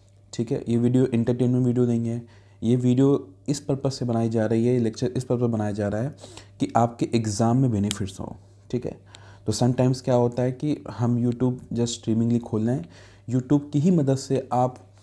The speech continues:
अपने एग्जाम को भी क्रैक कर सकते हैं, ठीक है? तो इस वीडियो को जो बनाने का मकसद है, इस सीरीज को बनाने का मकसद है,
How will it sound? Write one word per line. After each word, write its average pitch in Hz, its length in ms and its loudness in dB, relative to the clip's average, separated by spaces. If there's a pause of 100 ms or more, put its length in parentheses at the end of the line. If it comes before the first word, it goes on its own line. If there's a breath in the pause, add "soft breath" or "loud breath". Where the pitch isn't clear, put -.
(180 soft breath)
अपने 139 280 2
एग्जाम 117 380 2
को 131 120 0
भी 127 80 2
क्रैक 95 280 -4
कर 95 80 -8
सकते - 320 -14
हैं, 90 220 -14 (160)
ठीक - 200 -14
है? 135 100 -12 (840 soft breath)
तो - 160 -6
इस 131 220 0
वीडियो 127 320 2
को 143 120 2
जो 135 100 4
बनाने 123 340 4
का 135 80 0
मकसद 123 300 -2
है, 131 120 4
इस 131 140 -2
सीरीज 131 200 -2
को 131 100 0
बनाने 117 280 0
का 110 60 0
मकसद 113 320 -2
है, 127 140 0